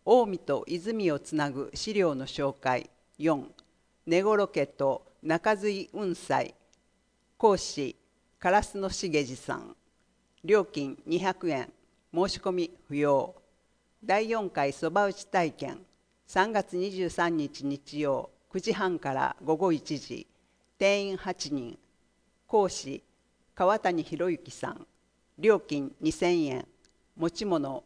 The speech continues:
エプロン、タオル、三角巾ほか。申し込み、三月二十日祝日までに、直接または電話で。歴史館泉佐野、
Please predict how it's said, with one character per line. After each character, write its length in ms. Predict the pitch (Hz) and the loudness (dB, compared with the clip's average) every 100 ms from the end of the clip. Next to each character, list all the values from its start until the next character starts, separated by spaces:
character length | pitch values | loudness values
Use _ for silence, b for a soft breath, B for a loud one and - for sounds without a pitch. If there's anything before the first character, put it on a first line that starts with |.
| _ | _
エ 120 | 208 | -4
プ 140 | 220 185 | -2 0
ロ 140 | 147 | 0
ン、 120 | 131 - _ | -2 -12 _
タ 180 | 190 185 | 4 4
オ 120 | 147 | 4
ル、 240 | 131 131 - _ _ _ _ | -2 -8 -10 _ _ _ _
三 280 | - 185 320 | 0 0 2
角 180 | 208 - - | 0 0 -8
巾 240 | 139 123 - | -10 -10 -14
ほ 120 | - | -12
か。 320 | 131 147 139 - _ _ _ _ _ _ | -4 0 0 -2 _ _ _ _ _ _
申 200 | 196 233 | 0 0
し 100 | - | 2
込 140 | 226 | 0
み、 320 | 202 180 165 - | 2 2 0 -4
三 280 | - 226 269 | 0 2 4
月 220 | 226 202 | 2 0
二 140 | 190 170 | -4 -6
十 100 | - | -2
日 280 | 156 - - - - _ | -2 -2 -6 -18 -20 _
祝 320 | - 202 - | -6 -4 -2
日 300 | 226 233 220 | -2 -2 -4
ま 160 | 214 196 | 0 2
で 160 | 170 143 | 2 0
に、 240 | 135 - b b _ - | -2 -6 b b _ -2
直 100 | 214 | -2
接 280 | - 233 233 | 2 2 4
ま 120 | 214 | 0
た 140 | 208 170 | 4 4
は 160 | 139 | 4
電 280 | 139 156 165 | 4 4 4
話 140 | 151 143 | 2 2
で。 280 | 135 131 - _ _ _ _ _ | 2 2 -2 _ _ _ _ _
歴 260 | - 202 233 | 2 2 2
史 160 | - - | -2 2
館 260 | 165 139 - | 2 2 0
泉 340 | 165 175 190 | 0 2 -2
佐 180 | - 156 | 0 0
野、 260 | 131 127 | 0 -4